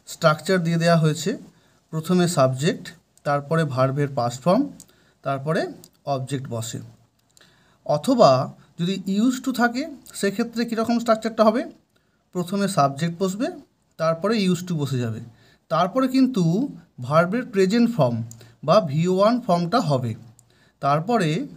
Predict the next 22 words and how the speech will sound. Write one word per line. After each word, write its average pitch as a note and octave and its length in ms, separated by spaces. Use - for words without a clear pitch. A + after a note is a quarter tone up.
অবজেক্ট C3+ 440
বসে। A2+ 300
এবার G#3+ 240
দেখো, A#3 240
উদাহরণ F#3+ 580
দিলে D#3+ 440
ব্যাপারগুলো F3+ 480
আরও D#3+ 340
পরিষ্কার F3 540
ও F#3 60
ক্লিয়ার E3+ 380
হবে। C3 280
প্রথম G3+ 360
উদাহরণ G3 360
দেখো, G3 420
সে G#3+ 520
তার F3+ 280
কাজ F3 640
সাতটার E3+ 560
সময় A3+ 500
শেষ D#3+ 360
করেছিল। C3 460